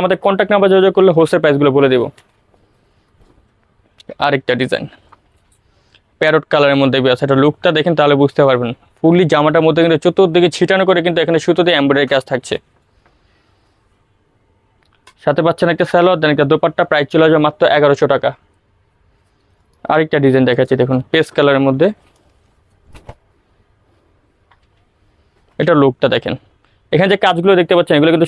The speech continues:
সম্পূর্ণ কারুকাজ করা, একদম পিটানো করে কিন্তু সম্পূর্ণ সুতো দিয়ে কাজ করা থাকছে। এটার সাথে আপনারা সালোয়ারটা পাচ্ছেন, সেম কাপড়ের সালোয়ার পেয়ে যাচ্ছেন। দেন একটা দোপাট্টা। প্রাইস চলে আসবে এটা মাত্র এগারোশো টাকা, বিয়াস। ভিডিও লাস্ট আরেকটি কালেকশন দেখাচ্ছি,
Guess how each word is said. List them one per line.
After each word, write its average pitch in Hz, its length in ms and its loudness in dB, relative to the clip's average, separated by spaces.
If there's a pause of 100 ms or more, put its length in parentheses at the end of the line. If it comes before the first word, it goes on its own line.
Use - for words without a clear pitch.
সম্পূর্ণ 165 240 0 (100)
কারুকাজ 156 420 0
করা, 147 160 2
একদম 143 200 -2
পিটানো 170 300 0
করে 151 160 2
কিন্তু 151 140 0 (100)
সম্পূর্ণ 151 320 0
সুতো 160 200 0
দিয়ে 156 160 0
কাজ 131 180 -4
করা 131 180 0
থাকছে। 123 220 -8 (1400)
এটার 151 220 -2
সাথে 170 180 0
আপনারা 175 240 -2
সালোয়ারটা 175 380 0
পাচ্ছেন, 190 240 -2 (200)
সেম 196 220 0
কাপড়ের 180 320 0
সালোয়ার 165 240 2
পেয়ে 165 140 2
যাচ্ছেন। 208 240 -2 (880)
দেন 143 160 0
একটা 143 180 0
দোপাট্টা। 151 380 -2 (1080)
প্রাইস 160 220 0
চলে 190 160 2
আসবে 180 160 0
এটা 185 180 0
মাত্র 170 200 -2 (200)
এগারোশো 139 340 0
টাকা, 131 200 0
বিয়াস। 127 200 -2 (800)
ভিডিও 165 240 4
লাস্ট 185 220 -2
আরেকটি 180 260 0
কালেকশন 143 320 0
দেখাচ্ছি, 131 260 0